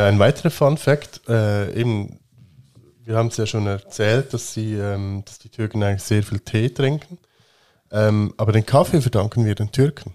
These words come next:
Obwohl Kaffee nicht aus der Türkei kommt, haben sie doch den Kaffee im sechzehnten Jahrhundert nach Europa gebracht. In der Türkei wird türkisch Kaffee,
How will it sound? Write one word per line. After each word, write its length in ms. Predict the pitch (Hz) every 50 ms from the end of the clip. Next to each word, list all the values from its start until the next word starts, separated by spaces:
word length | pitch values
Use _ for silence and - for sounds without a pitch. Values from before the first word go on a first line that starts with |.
| _ _
Obwohl 280 | - 117 123 147 180
Kaffee 340 | 175 - 151 160 156 - 151
nicht 220 | 139 147 147 - 147
aus 120 | 135 -
der 100 | - -
Türkei 360 | - 131 - - - 107 95
kommt, 540 | 98 - - 107 101 110 104 98 - - - -
haben 280 | 110 110 113 123 127
sie 160 | 127 - 135 123
doch 400 | - 117 143 143 - - - - - _ _ _ _ -
den 120 | 127 120
Kaffee 460 | - - 107 113 - - 143 139 147 143
im 120 | - 113 110
sechzehnten 460 | - 113 113 - - - 131 120 120
Jahrhundert 500 | 117 107 101 95 107 98 101 117 127 -
nach 160 | 131 127 120 -
Europa 280 | 147 131 113 - -
gebracht. 500 | 95 98 85 87 87 - 95 - - - _ _ _ _ _ _ -
In 100 | 113 110
der 100 | - 107
Türkei 420 | - 117 - - - 113 123 131
wird 200 | 123 117 110 - -
türkisch 600 | - 123 120 120 - - 123 - - - - _ _ - 147 _ _
Kaffee, 480 | - - 113 113 117 - 143 143 170